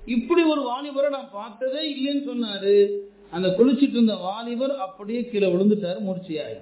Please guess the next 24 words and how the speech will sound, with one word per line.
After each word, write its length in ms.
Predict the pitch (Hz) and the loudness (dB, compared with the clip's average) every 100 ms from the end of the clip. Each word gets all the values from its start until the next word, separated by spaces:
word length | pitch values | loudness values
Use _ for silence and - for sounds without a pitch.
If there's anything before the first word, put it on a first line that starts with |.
| - - - - - - | -18 -20 -20 -18 -14 4
ஒரு 120 | 190 | 6
சஹாபாக்கள் 840 | 196 190 220 202 185 208 240 247 - - _ | 6 6 6 6 4 -2 -4 -4 -10 -20 _
அவரை 220 | 180 202 | 0 4
நபி 140 | 202 214 | 6 6
ஸல்லல்லாஹு 360 | 220 240 226 | 6 4 4
அலைஹி 160 | 208 202 | 0 -6
வஸல்லம் 200 | 196 185 | -10 -8
அவங்கள்ட்ட 260 | 196 202 202 | -6 -6 -6
தூக்கிட்டு 320 | 233 202 202 | -8 -6 -2
வர்றாங்க. 380 | 185 185 175 208 240 240 - _ _ | 0 0 -2 -8 -8 -8 -14 _ _
"யா 80 | 170 202 | -4 -2
ரசூலல்லாஹ், 580 | 208 208 196 190 226 | 2 4 4 4 2
இவர் 200 | 226 214 | 0 -2
குளித்து 340 | - 262 294 269 | -6 -6 -6 -4
கொண்டிருந்தார், 720 | 247 233 233 220 185 156 - - - _ - | 2 4 4 2 -2 -10 -16 -20 -20 _ 2
இன்னார் 340 | 180 226 247 | 8 8 8
அந்த 220 | 240 220 | 2 2
வழியாக 400 | 208 233 262 226 | 2 0 -6 -8
போனாரு, 640 | 233 233 254 247 214 165 120 _ _ - - | -12 -12 -8 -8 -8 -12 -16 _ _ -8 4
போறவரு 460 | 247 294 269 254 285 | 6 6 6 6 4
இவ்வளவு 360 | 240 254 330 302 | -2 2 4 2
அழகான 380 | 294 254 277 277 | 0 -4 -4 -2
வாலிபரான்னு 600 | 240 254 247 240 247 240 | -4 -6 -6 -8 -10 -10
சொன்னாரு, 400 | 240 254 247 220 | -8 -6 -4 -4